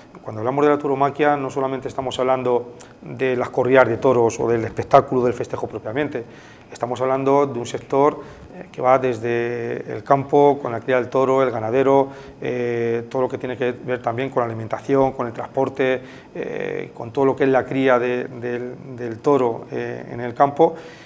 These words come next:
que tiene que ver también con, obviamente, con todo lo que se celebra en la Plaza de Toros, pero también con todo el patrimonio, eh, natural, con todo el patrimonio cultural, con todo el patrimonio,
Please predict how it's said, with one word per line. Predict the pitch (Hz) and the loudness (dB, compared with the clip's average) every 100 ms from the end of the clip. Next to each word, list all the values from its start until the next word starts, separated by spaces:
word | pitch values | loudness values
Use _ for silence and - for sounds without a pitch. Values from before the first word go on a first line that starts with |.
| - | -20
que | - | -10
tiene | 117 135 135 | -4 -4 -2
que | 131 | -4
ver | 135 127 120 | -2 -2 0
también | 123 117 135 151 147 - - | -2 2 2 2 -4 -16 -6
con, | 127 127 - - 117 | -4 -4 -8 -14 -12
obviamente, | 113 131 143 143 147 147 | -6 -4 0 4 4 2
con | - 117 | -4 -8
todo | 123 | -4
lo | 117 113 | -4 -4
que | 123 117 127 - - | -4 -6 -6 -12 -16
se | - | -14
celebra | 110 - 127 127 | -14 -2 0 2
en | 120 | 2
la | 117 | 0
Plaza | 120 120 | -2 -2
de | 120 | -2
Toros, | 143 147 165 160 - - - | 4 6 4 2 -14 -20 -10
pero | - 117 | -6 -4
también | 117 117 120 | -4 -6 -6
con | 127 | -6
todo | 135 | -4
el | 127 | 0
patrimonio, | 131 120 123 127 131 131 131 135 139 | 0 0 -4 -4 -2 0 0 0 -2
eh, | - - - - - | -6 -8 -6 -6 -6
natural, | 127 131 151 139 127 135 | -6 -2 4 6 6 4
con | 131 127 | 0 -6
todo | 117 | -6
el | 117 | -4
patrimonio | 135 127 131 135 | -4 -4 -4 -6
cultural, | 131 139 143 131 127 - 127 - - | -4 -4 2 6 6 6 0 -14 -16
con | - 120 | -8 -4
todo | 139 | -2
el | 131 | 0
patrimonio, | 139 135 143 127 131 131 135 135 | -2 -2 -4 -4 -2 0 2 0